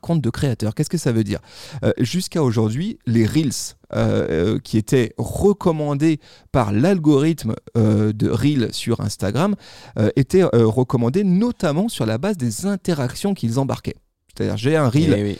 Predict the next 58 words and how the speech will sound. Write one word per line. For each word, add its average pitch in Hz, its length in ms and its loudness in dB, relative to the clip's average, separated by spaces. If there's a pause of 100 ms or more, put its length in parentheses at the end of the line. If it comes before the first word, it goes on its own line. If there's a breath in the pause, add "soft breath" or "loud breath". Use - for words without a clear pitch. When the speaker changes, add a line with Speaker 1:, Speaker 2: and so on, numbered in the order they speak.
(220 loud breath)
Speaker 1:
j'ai 135 220 4
un 135 220 2
reel 156 240 0
qui - 160 -2
fait 123 300 2 (260 loud breath)
mille 160 260 4
deux 120 140 4
cents 143 180 0
likes, 214 360 0
bah, 143 100 2
il 175 80 2
va 156 80 2
être 135 120 -2
plus 226 180 -4
poussé 156 360 -6
qu'un 113 220 0
reel, 180 260 2 (320 loud breath)
euh, 117 160 2
et 117 60 2
plus 170 380 -6
recommandé 139 580 0
par, 117 320 -2
euh, 110 560 0
l'algorithme 117 640 0
que 117 100 -6
si, - 200 -8
un 104 160 -2
reel 180 180 0
qui 131 160 -6
fait 202 300 0
dix 127 240 -4
likes. 131 360 0
Sauf 196 320 -2
que 127 200 0 (220)
Speaker 2:
Eh 117 100 2
Speaker 1:
euh, 107 40 2
Speaker 2:
ben, 117 120 2
sauf 196 200 -2
que 139 120 0
ça, 165 100 0
ça 117 140 -2
pose 117 240 -2
problème. 101 520 -2
Parce - 200 0
que 160 100 -2
Rihanna, 117 540 0
qui 110 160 -2
a, 104 100 2
euh, 92 460 2
cent 110 180 -4
vingt-sept 104 440 -2
milliards 113 380 0
d'abonnés, 101 460 -2 (100)
si - 220 -4
elle 113 100 0
fait 139 220 -2
un 127 160 0
reel 110 300 -2